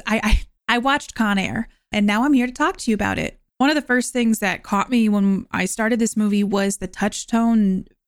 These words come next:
Pictures. I don't know, what's that called? The beginning of the movies when it says Touchstone Pictures, and it's like the circle with that, that nineties looking lightning bolt through it. And it just, I don't think I've seen the Touchstone's pictures. Is it Touchstone?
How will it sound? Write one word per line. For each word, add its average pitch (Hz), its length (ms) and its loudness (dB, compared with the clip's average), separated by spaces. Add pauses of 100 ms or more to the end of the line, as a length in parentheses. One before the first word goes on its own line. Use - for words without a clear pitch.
Pictures. 285 720 -2 (380)
I - 60 -4
don't 269 80 2
know, 240 60 2
what's 233 180 0
that 220 160 0
called? 226 200 0
The 196 80 0
beginning 226 340 2
of 233 60 4
the 226 60 4
movies 220 320 4
when 196 120 2
it 196 100 0
says 196 260 -2
Touchstone 214 840 0
Pictures, 214 500 -2
and 190 100 -2
it's - 80 -10
like 202 140 -6
the 208 60 -4
circle 214 420 -2
with 196 160 -4
that, 170 240 -4 (340)
that 185 160 0
nineties 233 640 2
looking 208 640 0 (320)
lightning 226 600 2
bolt 208 360 -2
through 214 240 0
it. 208 220 -4
And 233 120 2
it 226 140 0
just, 226 240 -2
I 240 140 -4
don't 330 160 2
think 220 140 2
I've 208 140 0
seen 233 220 2
the 233 80 2
Touchstone's 254 720 0
pictures. 294 640 -2 (320)
Is 262 160 -2
it 285 140 -12
Touchstone? 339 840 -2